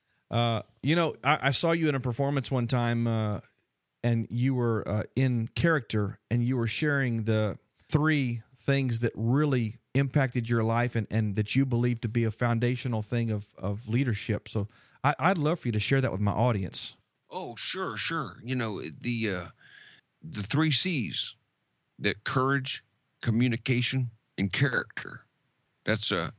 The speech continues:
Speaker 2: very important, very important. You know, it takes a lot of courage to do what I did, uh, run the country, fight terrorists, uh, be anywhere close to Dick Cheney. <laughs>
Speaker 1: <laughs>
Speaker 2: So, somebody put a s-, bumper sticker on the limo that says,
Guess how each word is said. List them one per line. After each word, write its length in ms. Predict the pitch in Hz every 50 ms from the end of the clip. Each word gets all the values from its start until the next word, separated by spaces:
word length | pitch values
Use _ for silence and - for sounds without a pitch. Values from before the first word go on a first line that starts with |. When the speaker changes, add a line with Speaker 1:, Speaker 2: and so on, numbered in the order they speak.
| - -
Speaker 2:
very 320 | - 82 92 139 135 135
important, 520 | 120 113 - - 123 117 73 53 - - - - -
very 180 | - 127 135
important. 440 | 123 113 107 127 - - - - - _ _ - - - - -
You 140 | - 123 139
know, 260 | 127 120 107 92 -
it 100 | - 104
takes 220 | - 160 156 - -
a 60 | 151
lot 120 | 135 120
of 80 | 110 -
courage 480 | - - 196 185 147 113 87 - - -
to 100 | - 131
do 240 | 127 139 135 127 117
what 160 | 110 104 107
I 160 | 107 120 123 120
did, 460 | 117 113 165 156 117 92 - - - _ _ _ - - - - _ _ -
uh, 160 | - 107 98 - -
run 220 | 117 139 143 135
the 80 | 127 120
country, 440 | - 156 151 139 - 156 143 131 _ _ _ - - _ _
fight 340 | _ - - 139 131 - -
terrorists, 440 | - 147 143 143 156 147 - - - _ _ _ _ _ _ _ _ -
uh, 180 | 123 123 110 -
be 200 | 95 131 139 147
anywhere 240 | 165 165 123 98
close 240 | - - 135 127 117
to 100 | - 101
Dick 200 | 101 120 123 -
Cheney. 420 | - - 143 143 123 85 95 95 85
<laughs> 40 | -
Speaker 1:
<laughs> 760 | - 196 - 147 147 120 135 127 117 135 123 113 - 107 101 - - - - - - _ _ _ _ _ _ _ - - - -
Speaker 2:
So, 200 | - - - 143 127 - - 131 -
somebody 340 | - - 139 139 123 120 120
put 200 | 113 135 139 196
a 20 |
s-, 140 | 208 - - - -
bumper 360 | - 98 87 135 123 104 117
sticker 300 | 107 107 135 123 117 120 113
on 80 | 110 101
the 80 | 101
limo 280 | 123 147 151 139 123 113
that 120 | 92 90 -
says, 240 | - 120 107 101